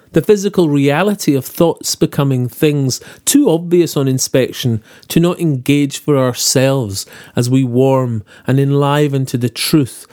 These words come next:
that we are what we expect ourselves to be. We get what we expect from others.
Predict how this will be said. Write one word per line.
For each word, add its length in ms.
that 160
we 280
are 280
what 260
we 180
expect 640
ourselves 640
to 140
be. 320
We 140
get 420
what 160
we 140
expect 480
from 240
others. 500